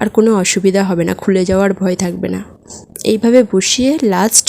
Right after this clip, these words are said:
ফিনিশিংয়ে যখন আমি লাস্ট প্রান্তে যাব, তখন সেটা আমাকে আঠা দিয়ে বসাতে হবে। আঠা দিয়ে বসালেই তাহলে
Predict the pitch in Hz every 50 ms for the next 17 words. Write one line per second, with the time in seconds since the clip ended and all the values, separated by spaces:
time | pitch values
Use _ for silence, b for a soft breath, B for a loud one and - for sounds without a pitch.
0 | - - - 220 202 196 196 - 208 196 208 208 202 185 180 190 190 190 185 196
1 | 208 220 190 180 180 190 208 - - - - - 214 185 185 185 - 196 190 190
2 | 175 170 - 240 320 - B B B B B B B 190 190 - 233 247 - -
3 | 220 180 - 233 233 208 185 185 190 - 247 220 196 - - 196 180 214 214 196
4 | 175 165 - - 185 - - 175 170 170 - - - - B B B B B B
5 | - 185 - 202 208 208 233 226 220 196 190 - 220 214 240 262 262 - 220 190
6 | 185